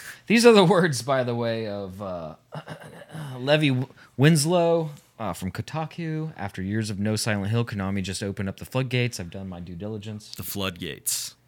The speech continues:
Speaker 1: Credit where credit's due. Um, Konami has confirmed that after accidentally leaking some details, quotes, "accidentally," earlier today, uh, the beloved survival game Silent Hill Two will,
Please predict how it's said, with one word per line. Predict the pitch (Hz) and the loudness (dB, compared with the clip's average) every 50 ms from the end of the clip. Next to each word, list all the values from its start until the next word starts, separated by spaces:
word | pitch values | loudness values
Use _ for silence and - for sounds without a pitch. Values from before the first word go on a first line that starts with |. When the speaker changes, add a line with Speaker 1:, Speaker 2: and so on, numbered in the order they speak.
| _ _ _ _ _ _ _ | _ _ _ _ _ _ _
Speaker 1:
Credit | - - 110 101 98 - | -10 -8 -6 -6 -6 -8
where | - 87 | -8 -10
credit's | - - 117 110 101 92 - - | -4 0 2 2 2 2 -2 -4
due. | 117 117 117 131 131 139 139 139 139 131 - _ - - - - _ _ - | -2 0 2 4 4 6 6 4 2 0 -2 _ -20 -20 -20 -20 _ _ 0
Um, | 127 127 127 127 127 127 127 127 127 120 | 2 4 4 4 4 4 2 2 0 0
Konami | - 180 175 180 196 220 220 | 0 2 2 2 2 4 2
has | 190 160 | 2 2
confirmed | - 165 143 - 147 143 143 147 135 | 2 0 0 2 2 2 4 6 6
that | 120 113 | 4 4
after | 110 113 135 143 147 - 160 147 135 135 - - | 6 4 4 4 4 2 2 2 2 2 2 2
accidentally | 139 135 - - 165 160 139 127 123 123 120 117 123 123 120 123 123 - - - | 2 4 4 2 0 0 2 4 4 4 4 2 2 4 4 2 2 -2 -8 -6
leaking | 160 135 156 190 180 - 156 147 147 139 | 2 4 4 4 4 4 4 4 4 4
some | - 143 127 120 | 2 2 2 4
details, | 120 120 113 - 113 104 104 101 95 - | 4 2 2 2 2 2 2 2 -2 -4
quotes, | - - 117 101 95 - - - - | -4 -2 -2 -2 -2 -4 -8 -12 -10
"accidentally," | - - 95 - - - - - 95 85 - 82 98 95 - - - - - - - - | -10 -10 -8 -8 -10 -8 -6 -6 -6 -6 -4 -4 -4 -6 -6 -12 -14 -14 -14 -14 -6 2
earlier | 139 147 160 160 160 156 151 151 | 4 6 8 8 8 8 8 6
today, | 135 - 147 135 135 131 120 107 107 110 113 - - - - - - - _ _ _ _ _ | 6 2 2 6 8 8 8 8 6 4 2 -2 -12 -18 -20 -20 -20 -20 _ _ _ _ _
uh, | 120 127 123 120 117 113 113 113 113 113 110 104 107 113 120 | 4 4 6 6 6 6 4 4 4 4 2 0 0 0 4
the | 131 143 | 4 6
beloved | 139 156 160 170 175 180 165 | 8 8 8 8 6 4 2
survival | - 156 127 131 127 127 127 | 2 4 4 4 4 4 2
game | 123 107 110 107 104 107 113 117 110 | 2 2 2 4 4 2 0 0 0
Silent | - - 113 117 123 123 113 | 0 2 2 2 2 0 0
Hill | 113 110 107 107 110 - - _ _ | 0 0 0 0 -2 -4 -8 _ _
Two | - - - 120 104 95 95 117 131 - | -8 -2 0 0 2 2 0 -2 -4 -4
will, | - 113 113 113 113 104 | -4 -2 0 0 0 -2